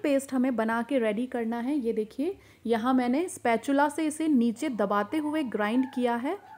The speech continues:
इसी स्पैचुला से आप इसे नीचे दबाते जाएं। इसमें पानी हमें नहीं डालना है। बिल्कुल बिना पानी के मिर्ची, लहसुन और अदरक को हमने इस तरह से फाइन पीस के तैयार कर लिया है। तो यहाँ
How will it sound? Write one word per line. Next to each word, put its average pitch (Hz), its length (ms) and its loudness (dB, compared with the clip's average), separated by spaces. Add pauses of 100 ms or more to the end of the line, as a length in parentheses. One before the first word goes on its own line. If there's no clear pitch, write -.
(120)
इसी 277 260 0
स्पैचुला 254 520 -2
से 262 120 -6
आप 262 200 0
इसे 262 180 0
नीचे 226 320 2
दबाते 196 480 0
जाएं। 269 220 0 (400)
इसमें 285 320 2
पानी 294 320 8
हमें 359 200 4
नहीं 320 280 6
डालना 202 360 2
है। 226 220 -2 (320)
बिल्कुल 330 340 4
बिना 240 360 4
पानी 262 340 4
के 285 200 0
मिर्ची, 214 600 4
लहसुन 240 540 2 (420)
और 214 220 0
अदरक 233 380 2
को 269 120 2
हमने 202 400 -2
इस - 280 -4
तरह 180 240 -4
से 285 200 -4
फाइन 262 460 -2 (100)
पीस 190 300 -8
के 311 200 -2 (340)
तैयार 180 280 -2
कर 202 160 -2
लिया 220 240 0
है। 269 200 -2
तो - 160 0
यहाँ 214 360 -2